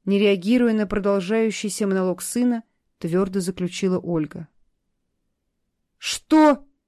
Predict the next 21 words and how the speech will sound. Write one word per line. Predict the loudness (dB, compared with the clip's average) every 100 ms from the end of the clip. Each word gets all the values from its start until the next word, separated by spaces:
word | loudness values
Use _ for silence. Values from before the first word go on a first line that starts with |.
| _ _
Будешь | -6 -2 0 2
морали | 2 4 4 2
мне | -2 -6
читать? | -6 -6 -6 -8 _ _ _ _ _ _
О | -2 2
вреде | 2 4 2
абортов | 2 4 4 4 -2
и | 0
бла-бла-бла?» | 2 4 4 4 4 4 -2 _ _ _ _ _ _ _ _ _ _
Макс | -4 -4 -6 -8
приготовился | -6 -2 -2 0 -2 -2 -6
сопротивляться, | -10 -8 -6 -4 -2 0 -2 -6 -8 -10 _ _ _ _
но | -2 0
истерические | -2 -4 -4 -4 -8 -6 -2
нотки | 0 -2 -4
в | -8
голосе | -4 -2 -2 -4
с | -10
потрохами | -10 -8 -8 -4 -2 -2
выдавали | -4 -2 -2 -2
нервозность. | -2 -2 -2 -4 -4 -12 -16